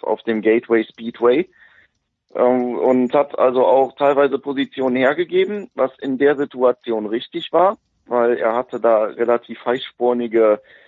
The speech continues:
ähm, Fahrer um sich, die, ähm, auf Erfolge aus waren, teilweise auch sehr junge Fahrer, um die er sich nicht kümmern musste. Er hatte seine Meisterschaftskontrahenten beide hinter sich.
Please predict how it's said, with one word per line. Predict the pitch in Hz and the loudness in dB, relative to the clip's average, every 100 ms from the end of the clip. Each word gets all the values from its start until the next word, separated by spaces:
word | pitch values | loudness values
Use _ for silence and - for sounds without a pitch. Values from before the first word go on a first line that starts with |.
| _ _ - | _ _ -8
ähm, | 104 104 107 | -6 -6 -4
Fahrer | 117 123 123 120 | 0 0 2 0
um | - 131 127 | 0 -6 -6
sich, | 131 120 - _ | -6 -6 -14 _
die, | 120 120 120 | -4 2 4
ähm, | 117 104 110 110 | 4 2 -2 -4
auf | - 113 113 | 0 0 0
Erfolge | - 101 131 139 120 | -4 -4 0 0 2
aus | 87 131 - | 2 0 -2
waren, | 101 98 117 123 | 0 2 0 -4
teilweise | 110 107 113 113 | -6 -4 -4 -4
auch | 98 - | -6 -4
sehr | 104 | -4
junge | 107 135 104 | -2 -4 -2
Fahrer, | 92 92 113 120 | 0 2 2 0
um | 120 | -2
die | 117 | 0
er | 123 | -2
sich | 120 | -2
nicht | 127 - | -8 -6
kümmern | 143 147 117 | 0 0 0
musste. | 92 - 87 - _ _ _ | -6 -6 -10 -10 _ _ _
Er | 104 | -4
hatte | 113 123 | -2 0
seine | 123 123 | 0 2
Meisterschaftskontrahenten | 120 117 - 131 131 - 135 123 127 127 135 123 | 0 0 -2 -2 -4 -4 -6 -2 0 0 -2 0
beide | 127 123 | 0 2
hinter | 123 165 151 107 | 0 -2 -2 0
sich. | 120 185 | 0 -2